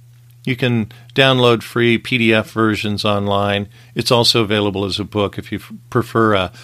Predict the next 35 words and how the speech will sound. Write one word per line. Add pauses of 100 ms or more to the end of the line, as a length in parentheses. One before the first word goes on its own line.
(120)
nicely
bound
paperback. (880)
Brother
Lawrence
lived
in
the
sixteen
hundreds, (380)
and
his
lifestyle
in
the
monastery
was
one
of
a
constant
conversation
with
the
Father. (760)
He
did
not
bother
with
the
trivial
things
of
life.